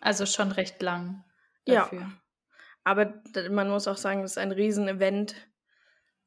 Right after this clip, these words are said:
Speaker 2: Die machen das schon dementsprechend lang. <laughs>
Speaker 1: Ja.
Speaker 2: Mit, mit Werbung
Speaker 1: Das, das
Speaker 2: auch und so,
Speaker 1: stimmt.
Speaker 2: also
Speaker 1: Ja, ja, das stimmt.
Speaker 2: Genau.
Speaker 1: Das stimmt.
Speaker 2: Du
Speaker 1: Was
Speaker 2: darfst mit
Speaker 1: kommt?
Speaker 2: deiner nächsten Frage starten, glaub ich, oder?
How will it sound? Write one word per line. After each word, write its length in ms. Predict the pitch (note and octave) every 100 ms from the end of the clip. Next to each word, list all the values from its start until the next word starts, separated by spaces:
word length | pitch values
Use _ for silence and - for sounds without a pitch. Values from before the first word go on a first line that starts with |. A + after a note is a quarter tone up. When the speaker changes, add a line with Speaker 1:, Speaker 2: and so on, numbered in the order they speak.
| _ _ -
Speaker 2:
Die 100 | G3+
machen 360 | G3+ F#3+ G#3+ F#3+
das 140 | F#3+
schon 240 | - F#3 F#3
dementsprechend 640 | F3+ - - G3 G3 F#3+
lang. 260 | G3 B3 A3+
<laughs> 380 | - - D4 A3
Speaker 1:
Ja. 260 | G3+ B3 - - - - _ B4 - - C5+ - - -
Speaker 2:
Mit, 220 | C4+ G3+ G3+
mit 260 | A3 G3+ G3+
Werbung 380 | G#3 G3+ G#3+
Speaker 1:
Das, 100 | F#3+ G3+ G#3 B3
das 20 |
Speaker 2:
auch 40 | G3+
und 60 |
so, 60 | A#3 A#3+
Speaker 1:
stimmt. 260 | G3 G3
Speaker 2:
also 240 | - G3 F#3+
Speaker 1:
Ja, 300 | F#3+ G3+ G3
ja, 280 | F#3+ F#3+ G3+ - -
das 120 | G3 -
stimmt. 440 | - G3 G3 - _ - - _ _ _ _ _ _ _ _ -
Speaker 2:
Genau. 160 | A3
Speaker 1:
Das 100 | G3+
stimmt. 380 | F#3+ F#3 F3 F3 - _ _ _ _
Speaker 2:
Du 80 | -
Speaker 1:
Was 80 | D#4+
Speaker 2:
darfst 220 | E4 D#4+
mit 120 | C#4+
Speaker 1:
kommt? 20 |
Speaker 2:
deiner 200 | C4 B3+
nächsten 420 | B3 B3 B3 A#3+ A#3
Frage 320 | B3 C#4 A#3
starten, 380 | G#3+ G3 G3 F#3
glaub 220 | F#3+ F#3+
ich, 160 | F#3+ G#3
oder? 220 | B3+